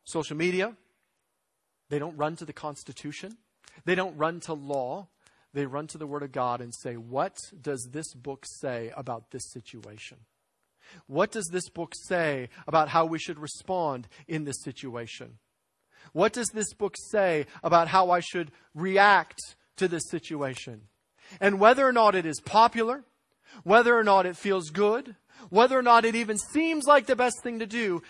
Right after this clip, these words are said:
they're gonna do it because they're marked by faith in God. He will work it out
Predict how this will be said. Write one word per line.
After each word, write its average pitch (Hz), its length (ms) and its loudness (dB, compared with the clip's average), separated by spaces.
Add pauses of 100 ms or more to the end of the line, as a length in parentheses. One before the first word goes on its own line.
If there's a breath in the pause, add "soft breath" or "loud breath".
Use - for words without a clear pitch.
they're 175 140 0
gonna 160 240 -6
do 143 320 -4
it 117 220 -10 (1040)
because 151 240 -6
they're 151 140 -4
marked 147 600 -2 (180)
by 139 160 -2
faith 131 720 -8 (180)
in 127 240 -10
God. 117 200 -10 (1080)
He 190 540 -8 (180 soft breath)
will 143 640 -2 (160)
work 139 240 -6
it 135 120 -2
out 123 460 -2